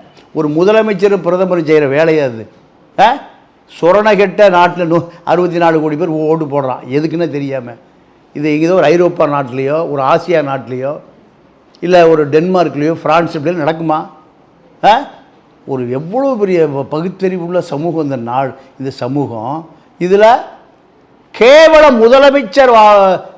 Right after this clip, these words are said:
அ, வா-, அ, தக்க வைத்துக் கொள்ளணும், வேற எந்த நோக்கம் இல்லை. எத்தனை பெண்கள்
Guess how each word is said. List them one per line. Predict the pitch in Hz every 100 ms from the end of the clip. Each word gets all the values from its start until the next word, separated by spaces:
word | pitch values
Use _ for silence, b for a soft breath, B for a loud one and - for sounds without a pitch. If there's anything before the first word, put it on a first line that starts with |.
| 190
அ, | 190 180
வா-, | 175 180 156 - - _ _ _ 156
அ, | 185 180 160
தக்க | 185 190
வைத்துக் | 240 180 202
கொள்ளணும், | 180 180 170
வேற | 175
எந்த | 170 202 202 185 165 165
நோக்கம் | 185 180 160
இல்லை. | 139 123 - - _ _ _ _ _ - 113 156
எத்தனை | - 226 220 -
பெண்கள் | 180 185